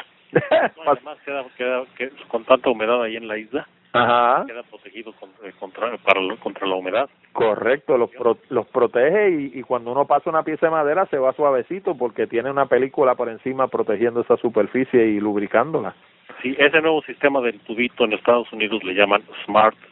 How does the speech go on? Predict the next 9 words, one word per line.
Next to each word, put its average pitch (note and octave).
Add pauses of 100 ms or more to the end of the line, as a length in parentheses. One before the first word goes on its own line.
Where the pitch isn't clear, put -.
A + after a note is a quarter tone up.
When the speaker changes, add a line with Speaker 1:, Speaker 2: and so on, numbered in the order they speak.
(200)
Speaker 1:
Straw. A#2 (460)
Speaker 2:
Sí. F#4+ (200)
Speaker 1:
Y G2+
en G2+
América G#2+
Latina A2+
le F#2
pusimos G#2 (260)
Flexitapa. -